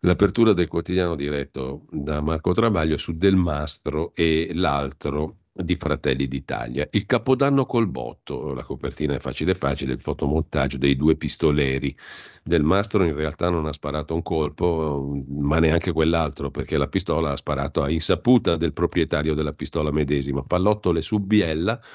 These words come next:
l'onorevole Pozzolo è armato, ferito un ragazzo. Cenone con pistola. "Un pistola, è lui, quello lì", Pozzolo, scriverà impareggiabilmente Pietro Senaldi su Libero.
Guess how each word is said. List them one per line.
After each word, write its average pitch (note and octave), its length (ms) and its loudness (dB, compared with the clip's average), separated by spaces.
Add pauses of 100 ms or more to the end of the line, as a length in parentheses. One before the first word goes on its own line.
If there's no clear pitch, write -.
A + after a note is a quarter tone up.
(320)
l'onorevole G2 640 2
Pozzolo E2 840 -4
è E2 60 -4
armato, F2+ 580 -4
ferito C#2+ 460 -6
un C#2+ 400 -2
ragazzo. C#2+ 540 -4
Cenone D3+ 600 4
con C#3 300 0
pistola. C#2 600 -4 (880)
"Un B2 240 6
pistola, D#2+ 600 -2
è D2+ 120 0
lui, F#2 360 2
quello D#2 240 0
lì", E2+ 280 2 (300)
Pozzolo, E2+ 580 0
scriverà D2+ 580 -2
impareggiabilmente D2+ 1000 -2
Pietro D2 340 0
Senaldi D2+ 540 0
su D2 160 -2
Libero. C2 540 -2